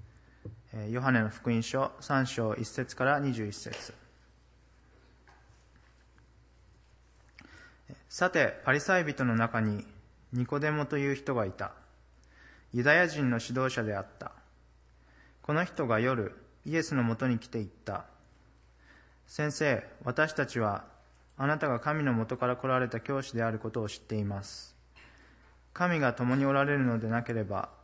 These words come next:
あなたがなさるこのような印は誰も行うことができません。」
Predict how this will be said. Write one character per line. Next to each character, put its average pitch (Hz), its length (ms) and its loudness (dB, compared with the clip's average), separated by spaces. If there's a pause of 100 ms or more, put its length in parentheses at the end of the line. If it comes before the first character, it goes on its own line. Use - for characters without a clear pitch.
(260)
あ - 100 -6
な 143 140 2
た 139 100 0
が 120 100 2
な 113 120 2
さ 131 120 -4
る 117 120 -2
こ - 100 -4
の 123 80 4
よ 139 140 2
う - 20 2
な 127 80 2
印 110 420 -4
は 107 280 -4 (420)
誰 123 200 0
も 131 180 2
行 139 100 -2
う 135 200 2
こ 139 100 -4
と 127 100 -4
が 120 80 0
で 107 100 -2
き 101 120 -6
ま 110 120 0
せ 107 180 -4
ん。」 92 120 -8